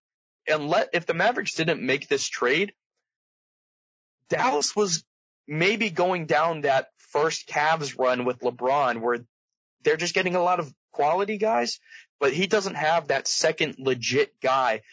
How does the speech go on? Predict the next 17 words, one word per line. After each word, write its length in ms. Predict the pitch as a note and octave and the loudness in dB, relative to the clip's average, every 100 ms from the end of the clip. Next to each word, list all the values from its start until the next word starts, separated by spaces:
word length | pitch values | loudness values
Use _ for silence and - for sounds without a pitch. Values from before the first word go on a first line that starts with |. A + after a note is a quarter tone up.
| _ _ - | _ _ -6
because 320 | D3+ F3+ B2 | 0 0 -2
Luka 360 | D#3 C4 B3 | -4 -2 -2
Doncic 560 | E3 D#3+ D3+ - - - - _ _ _ _ - | 0 0 0 -4 -6 -8 -10 _ _ _ _ -4
had 280 | D#3 D3+ - _ | -2 -2 -6 _
this 180 | F3 F#3 | -2 0
season, 460 | - D#3+ B2+ - - _ _ _ B2 | 0 -2 -4 -6 -12 _ _ _ -6
he 140 | C#3 | -2
still 220 | D3+ F#3+ G3 | -2 -2 0
has 220 | G3 E3 | 0 0
yet 200 | D3+ D#3 | 0 0
to 80 | E3 | -2
play 180 | E3 D#3 | 0 0
with 140 | D#3+ | -2
Kyrie, 500 | D#3+ D#3 A#2+ A2 B2 _ _ _ _ _ - | 0 0 0 -4 -8 _ _ _ _ _ -4
has 200 | D#3 C#3 | -2 -2
a 100 | A2+ | -4
thirty-nine 1200 | - - E3+ F#3+ A3 G#3+ - C#3+ D3 D3+ D#3 D3+ | -8 -2 0 2 0 -2 -6 -4 0 2 0 -2